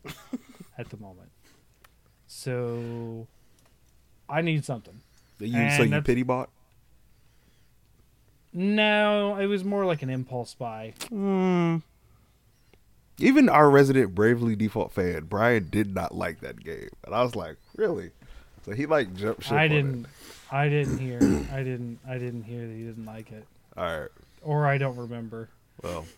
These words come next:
Speaker 1: uh, we'll
Speaker 2: Um,
Speaker 1: s-, we'll see how you like it. <laughs>
Speaker 2: Not so much so far, 'cause I started it and then I bought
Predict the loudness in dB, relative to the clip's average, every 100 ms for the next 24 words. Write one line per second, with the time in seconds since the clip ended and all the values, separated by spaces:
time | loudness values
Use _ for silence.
0 | -12 -4 -2 -2 -4 -10 -18 _ -12 -8
1 | -6 -6 -6 -8 -10 -14 -14 -14 -6 0
2 | 0 0 -10 -10 -20 _ _ _ _ -20
3 | -18 -2 0 2 2 2 2 2 0 2
4 | 2 2 -2 -6 -6 -2 2 4 4 0
5 | -2 -4 -2 -4 -6 -4 -2 -2